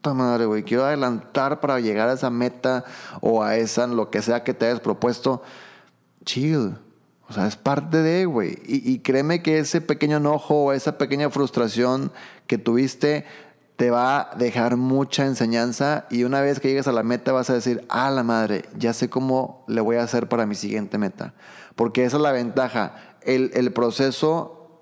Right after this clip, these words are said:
te des cuenta o no, te da experiencia. Y la experiencia, obviamente, te da habilidad para poder lidiar con nuevos procesos. Porque, ojo,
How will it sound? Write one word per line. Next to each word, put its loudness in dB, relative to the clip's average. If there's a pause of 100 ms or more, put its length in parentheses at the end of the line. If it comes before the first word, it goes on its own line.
(100)
te 0
des 0
cuenta 0
o 0
no, 0
te 0
da 2
experiencia. -4 (440)
Y 0
la 2
experiencia, 0
obviamente, 0
te -2
da 2
habilidad 0
para 0
poder 0
lidiar 2
con -2
nuevos -2
procesos. -2
Porque, 0
ojo, -2